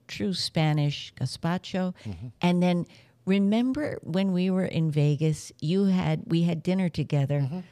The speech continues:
Speaker 1: uh, and you had a vegetable paella. And I
Speaker 2: Yeah.
Speaker 1: said, "How is it?" And you went, "It's fine." And I thought, "Oh, it's because the vegetables are all kind of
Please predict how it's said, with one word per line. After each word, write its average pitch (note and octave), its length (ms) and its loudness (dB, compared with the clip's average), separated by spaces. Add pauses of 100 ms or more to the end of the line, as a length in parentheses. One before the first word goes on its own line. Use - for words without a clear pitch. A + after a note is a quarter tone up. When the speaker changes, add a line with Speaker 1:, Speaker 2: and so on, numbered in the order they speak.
(260)
Speaker 1:
uh, D3+ 300 2 (120)
and D#3+ 540 2
you E3 220 2
had E3+ 180 4
a E3 80 4
vegetable D3+ 560 0
paella. D3 640 2 (300)
And E3 120 2
I - 40 4
Speaker 2:
Yeah. D3+ 40 2
Speaker 1:
said, D#3+ 180 2
"How D#3+ 220 4
is D#3+ 140 0
it?" F#3 60 0
And A3+ 100 -4
you A#3 80 0
went, G4+ 140 -4 (220)
"It's G4+ 180 0
fine." F3 400 0 (500)
And G3+ 180 2
I G3+ 140 2
thought, G3+ 420 -6
"Oh, G3 380 -2 (300)
it's - 160 -2
because F#3+ 380 -4
the F3+ 80 -4
vegetables F#3 760 -6
are E3 100 -2
all E3+ 180 -4
kind G3 340 -8
of F3+ 240 -8